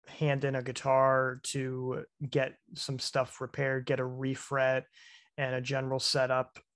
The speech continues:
um, which I'm really excited about 'cause I'm gonna go pick it up on the way to the funeral tomorrow. Um,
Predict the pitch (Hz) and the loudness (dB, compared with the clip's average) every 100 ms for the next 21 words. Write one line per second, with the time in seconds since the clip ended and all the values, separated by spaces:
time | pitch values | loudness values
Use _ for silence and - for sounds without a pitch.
0 | _ - - - - - 165 156 - - | _ -14 -14 -14 -20 -6 -2 0 0 -4
1 | 104 98 98 98 95 92 90 - - _ | -6 -6 -8 -10 -12 -12 -14 -16 -20 _
2 | _ _ _ - - - - 147 151 139 | _ _ _ -16 -16 -14 -8 0 2 4
3 | 143 147 143 - 139 135 135 139 131 135 | 4 4 4 2 0 0 0 -2 -2 -4
4 | 139 139 131 131 - 143 139 131 131 - | -4 -2 -2 -4 -6 -4 -2 -2 -4 -2
5 | 135 127 127 139 135 131 - 135 135 - | -4 -2 -4 -2 -2 -2 -4 -6 -6 -10
6 | 131 127 127 131 127 - _ - - _ | -10 -8 -6 -6 -6 -10 _ -20 -20 _
7 | _ - - 123 135 143 135 127 123 127 | _ -10 -6 -2 2 4 4 2 0 -4
8 | 127 _ _ _ _ _ _ - 135 131 | -8 _ _ _ _ _ _ 2 4 4
9 | 131 131 131 | 2 0 -6